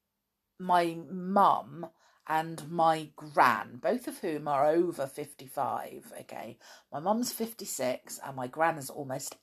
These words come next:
eighty. But the fun fact is, the Sun City, uh, Poms is a cheerleading s-, squad, okay,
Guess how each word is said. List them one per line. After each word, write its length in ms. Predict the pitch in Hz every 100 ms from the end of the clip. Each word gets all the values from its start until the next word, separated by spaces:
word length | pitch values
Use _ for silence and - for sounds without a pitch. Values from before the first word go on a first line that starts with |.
| 165
eighty. 680 | 165 143 - 135 123 123 _ - - - - - _ -
But 260 | 175 -
the 80 | -
fun 320 | - 294 349
fact 500 | - - 135 113 - -
is, 600 | 175 139 113 131 - - - _ _ - -
the 120 | 160
Sun 600 | - - 240 269 339 339 320
City, 840 | - - - 247 247 240 226 226 233 _ _ _ _ _ -
uh, 540 | 196 196 190 190 180 - _ _ _ _ -
Poms 920 | 247 185 147 135 175 220 254 - - _ _ _ _ _
is 180 | 180 180
a 80 | 185
cheerleading 1300 | - - - 277 302 247 175 156 151 143 147 147 143 -
s-, 140 | - _ _
squad, 680 | - - - 151 123 147 - - _ _ _ -
okay, 680 | 156 151 - - - -